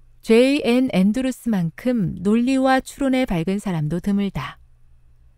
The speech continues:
칠 개 국어를 구사했던 그는 세상 지식과 종교사에도 해박했다.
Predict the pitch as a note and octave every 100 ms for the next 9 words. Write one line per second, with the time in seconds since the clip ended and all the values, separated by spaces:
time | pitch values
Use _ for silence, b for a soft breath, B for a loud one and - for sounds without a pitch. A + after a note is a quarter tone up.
0 | _ - - _ - - D4+ D4+ D4+ C4
1 | A#3+ A#3+ A#3+ A#3 G3 G#3+ G3 - F#3+ F3
2 | D3+ E3+ D4 - - - C4 - C#4 C4+
3 | A#3 A#3+ A#3 B3 A#3 A#3 - F#3+ F#3+ A3
4 | A3+ G3 D#3+ G3 A#3+ B3+ A#3+ - G3+ -
5 | -